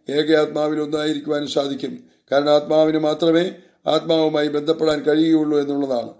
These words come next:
അതിനാൽ ജഡപ്രകാരമുള്ള ജീവിതം വിട്ട്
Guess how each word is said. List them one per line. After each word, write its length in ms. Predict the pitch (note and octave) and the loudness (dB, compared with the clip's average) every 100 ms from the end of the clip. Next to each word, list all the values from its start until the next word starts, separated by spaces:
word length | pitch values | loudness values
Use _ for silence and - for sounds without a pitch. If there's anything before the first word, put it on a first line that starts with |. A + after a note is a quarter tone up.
| _ - | _ -4
അതിനാൽ 320 | C3 C#3+ D3 | -2 2 2
ജഡപ്രകാരമുള്ള 720 | C#3+ C#3+ C#3+ D#3 D3+ D3 D3 | 2 0 2 4 4 4 0
ജീവിതം 380 | D3 D3 D3+ D#3 | -2 -2 -2 -2
വിട്ട് 500 | D3+ F3 F#3 F#3+ - | -2 2 2 2 -10